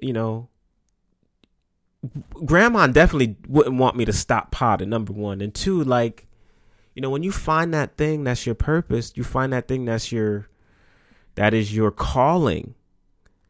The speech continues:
you know, you would be doing yourself and everybody else who loves you a disservice not to return to it. And that was kinda like what got me through covid. You know, I, I knew I needed to come back and pod. I knew I needed to come back and survive.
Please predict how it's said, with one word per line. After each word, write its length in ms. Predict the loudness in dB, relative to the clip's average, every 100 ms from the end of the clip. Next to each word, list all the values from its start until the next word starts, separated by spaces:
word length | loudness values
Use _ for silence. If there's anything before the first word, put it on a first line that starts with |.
| _ _ _ -12
you 80 | -2
know, 300 | 0 0 -2
you 200 | 0 2
would 120 | 4
be 160 | 4 4
doing 380 | 2 2 2
yourself 540 | 0 -2 2 4 4 2
and 100 | 2
everybody 460 | 2 2 2 4
else 180 | 4 2
who 80 | 0
loves 320 | 4 4 4
you 100 | 2
a 40 | 4
disservice 500 | 4 6 6 6 2
not 200 | -2 -2
to 100 | -4
return 320 | -4 -8 -10 -8
to 120 | -6
it. 200 | -6 -12 _ _ _
And 140 | 2 4
that 100 | 4
was 140 | 2
kinda 260 | 4 6 6
like 360 | 4 2 -4 _ _ _ -8
what 340 | 4 4 4 _ _ -6
got 240 | 0 0 0
me 140 | -6
through 240 | -6 -8
covid. 500 | -8 -6 -4 -4 -8 -16 _
You 140 | -6
know, 180 | -2 0
I, 220 | 0 0 -2 -10 -4
I 80 | -4
knew 300 | -2 4 6
I 80 | 6
needed 240 | 2 -2
to 80 | -6
come 260 | -2 0
back 220 | 2 0 -2
and 120 | -8
pod. 400 | -8 -8 -10 -16 _ _ _ _ -20 -20 _ -10
I 120 | -6
knew 340 | -2 2 6
I 80 | 6
needed 280 | 4 2 0
to 100 | -4
come 260 | 0 0 4
back 160 | 2
and 80 | 2
survive. 580 | 0 4 6 8 6